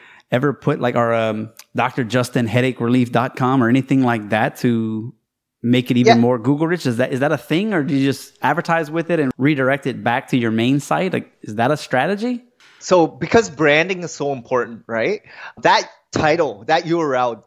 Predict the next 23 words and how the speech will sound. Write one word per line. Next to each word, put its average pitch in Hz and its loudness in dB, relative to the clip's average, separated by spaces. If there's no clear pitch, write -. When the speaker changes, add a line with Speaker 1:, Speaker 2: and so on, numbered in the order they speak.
Speaker 2:
you, 123 -12
you 123 -12
know, 110 -4
W 131 2
W 120 0
W, 120 0
your 120 0
name, 117 2
Speaker 1:
Right. 113 2
Speaker 2:
um, 123 2
people 240 4
will 185 8
perceive 165 0
you 156 2
of 139 2
what 151 2
special, 156 -2
like, 160 0
you're 170 6
an 196 0
expert 175 -4
for 143 0
that 131 2